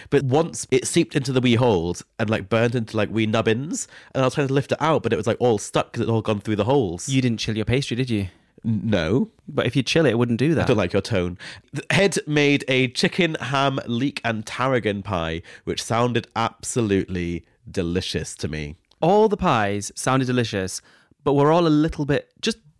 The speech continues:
Speaker 1: They were quite
Speaker 2: boring.
Speaker 1: bland.
Speaker 2: Yeah.
Speaker 1: Um, oh, actually, Paul mentioned that he said that a pie had to have a crust, like a top on it. Um,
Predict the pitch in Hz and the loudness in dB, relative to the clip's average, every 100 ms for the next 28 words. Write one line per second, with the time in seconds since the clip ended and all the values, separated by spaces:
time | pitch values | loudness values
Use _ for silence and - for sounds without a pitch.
0 | _ - 135 135 160 147 101 107 95 85 | _ -2 0 2 4 4 4 2 0 -2
1 | 82 110 139 127 104 90 143 143 202 302 | -6 0 2 4 2 0 -2 0 0 -2
2 | 220 - 107 - 185 208 160 - 127 107 | -2 0 0 2 0 2 0 0 -6 -4
3 | 107 113 117 - - - 113 110 - 123 | -4 -2 -2 -2 -6 -2 0 0 -2 -6
4 | - 104 104 98 - - 101 - - - | -6 -6 -4 -6 -6 -4 -4 -4 -12 -10
5 | 101 98 - 117 - - 90 69 - - | -8 -8 -4 -4 -6 -8 -6 -6 -10 -18